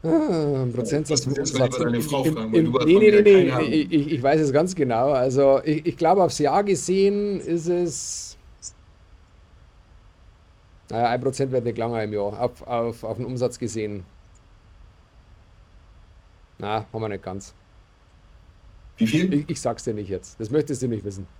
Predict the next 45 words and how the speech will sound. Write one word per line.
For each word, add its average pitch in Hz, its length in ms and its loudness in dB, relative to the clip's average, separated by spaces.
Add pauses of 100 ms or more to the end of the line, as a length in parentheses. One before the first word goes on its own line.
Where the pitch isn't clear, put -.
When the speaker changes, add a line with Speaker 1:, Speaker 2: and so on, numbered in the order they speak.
(460)
Speaker 1:
Das 123 120 -2
bleibt 131 240 -2
mein 127 140 -2
Geheimnis. 107 480 -6 (840)
Ich, 175 180 -2
ich 135 140 0
weiß 185 160 8
es 196 60 6
Speaker 2:
Okay, 185 80 10
Speaker 1:
jetzt 107 100 4
schon 196 80 8
Speaker 2:
ist 214 60 4
Speaker 1:
vom 190 100 0
Speaker 2:
es - 60 0
Speaker 1:
ersten, 190 300 4
Speaker 2:
ein-, - 40 -4
ist 147 100 -8
es 139 80 -6
Speaker 1:
so. 165 140 6
Speaker 2:
noch - 220 -6
einstellig 180 480 -2
oder 175 140 4
ist 139 120 2
es - 160 -2
zweistellig? 190 640 -2 (400)
Speaker 1:
<laughs> 113 80 -6 (1800)
Es 127 120 -2
ist 139 120 -2
fünfstellig 127 560 -2
auf 110 100 -2
jeden 113 240 -4
Fall. 104 260 -8
<laughs> - 920 -14
Speaker 2:
Nee, 110 160 0
die 113 140 0
Summe, 127 380 2
ja. 104 200 2
Ich 107 160 -4
will 147 80 4
ja 147 60 4
Speaker 1:
Ja. 156 60 4
Speaker 2:
nur 147 80 0
die 135 100 2
Prozentzahl 135 680 0
wissen. 95 280 -8